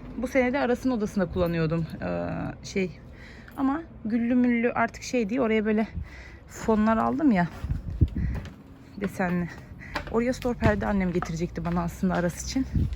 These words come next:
Onu hatırlatıp yazsam da getirse. Aras'ın oda temizliğine geçtiğim zaman en azından o stor, stor perdesini de takarım. Hem kışa da soğuk geçirmek için, soğuğu geçirmemesi için. Ben bugün niye konuşamıyorum?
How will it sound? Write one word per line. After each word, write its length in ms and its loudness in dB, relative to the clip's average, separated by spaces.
Onu 160 2
hatırlatıp 500 -2
yazsam 440 0
da 60 0
getirse. 460 2
Aras'ın 300 4
oda 140 0
temizliğine 500 2
geçtiğim 420 2
zaman 220 0
en 60 0
azından 260 2
o 40 0
stor, 220 -2
stor 320 -6
perdesini 460 -4
de 40 -6
takarım. 380 -4
Hem 160 4
kışa 340 0
da 80 0
soğuk 440 -2
geçirmek 460 -2
için, 260 -6
soğuğu 480 -2
geçirmemesi 680 2
için. 260 2
Ben 160 6
bugün 200 6
niye 140 6
konuşamıyorum? 800 2